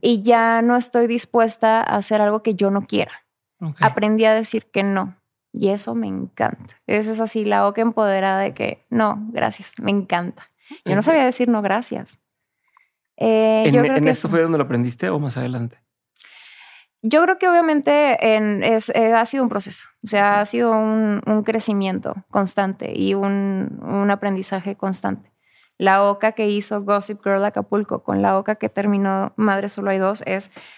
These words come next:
Speaker 1: un cambio bruto. O
Speaker 2: Me hizo
Speaker 1: sea,
Speaker 2: llorar
Speaker 1: somos
Speaker 2: mucho esa serie.
Speaker 1: ¿No? ¿No te gustó?
Speaker 2: Me hizo llorar. No,
Speaker 1: Ah,
Speaker 2: me hizo
Speaker 1: ¿de
Speaker 2: llorar.
Speaker 1: verdad?
Speaker 2: Sí,
Speaker 1: Ah, pues
Speaker 2: la,
Speaker 1: acabas de ser
Speaker 2: sí,
Speaker 1: papá.
Speaker 2: no, no, todo sentía horrible, horrible,
Speaker 1: Claro.
Speaker 2: horrible.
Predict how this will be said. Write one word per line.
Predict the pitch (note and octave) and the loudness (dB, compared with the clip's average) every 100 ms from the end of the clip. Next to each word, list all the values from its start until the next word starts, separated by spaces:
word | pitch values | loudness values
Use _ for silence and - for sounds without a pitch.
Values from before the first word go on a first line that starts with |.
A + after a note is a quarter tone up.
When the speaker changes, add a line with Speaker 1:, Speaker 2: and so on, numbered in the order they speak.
| - | -10
Speaker 1:
un | - G#3+ G#3+ - _ | -2 0 0 -6 _
cambio | A3+ G#3+ A3 A3 A3 A3 B3 - _ _ | 2 2 2 2 4 4 0 -8 _ _
bruto. | F3+ G3 B3 C4 C4 C4 - | -4 2 4 4 0 -4 -10
O | - _ _ | -14 _ _
Speaker 2:
Me | C3+ | 0
hizo | G3 | 2
Speaker 1:
sea, | C3+ | 2
Speaker 2:
llorar | B2+ | 2
Speaker 1:
somos | B2 G#3+ G#3+ | 2 2 0
Speaker 2:
mucho | - C3 | 0 -6
esa | A#2+ A2+ | -6 -8
serie. | A#2 A#2 - _ _ _ _ _ | -8 -8 -14 _ _ _ _ _
Speaker 1:
¿No? | B3 C#4 F#4 | 2 4 4
¿No | F4 | 2
te | E4+ | 0
gustó? | F4 - D#4 G#4 | -2 0 2 2
Speaker 2:
Me | D3+ | 2
hizo | D3 | 2
llorar. | D#3 C#3 E3+ E3 | 2 2 2 4
No, | - E5+ | 4 6
Speaker 1:
Ah, | |
Speaker 2:
me | F5 | 6
hizo | G#4+ | 6
Speaker 1:
¿de | F#4+ | 6
Speaker 2:
llorar. | G#4 C#5+ | 4 4
Speaker 1:
verdad? | G#4 A#3+ | 4 2
Speaker 2:
Sí, | - | 4
Speaker 1:
Ah, | D#4 C#4+ | 2 4
pues | - G#3+ | 2 4
Speaker 2:
la, | G#3+ | 2
Speaker 1:
acabas | A#3 A#3+ | 4 2
de | A#3+ | 2
ser | A#3+ | 2
Speaker 2:
sí, | F3+ | 2
Speaker 1:
papá. | E3+ D4 | 4 4
Speaker 2:
no, | D4+ A3+ E3+ | 4 4 2
no, | C#3 D3 C3 | 2 0 0
todo | C#3 D3+ | 0 0
sentía | D3 C3 C3 C#3 C3+ | 0 -2 -2 -2 -2
horrible, | B2 A#2+ B2+ B2 B2 A2+ | -4 -4 -4 -2 -6 -10
horrible, | - G#3 | -6 0
Speaker 1:
Claro. | G#3 G#3 F#3+ | 2 2 0
Speaker 2:
horrible. | C#3+ E3 - - D#3+ | -2 -4 -4 -6 -6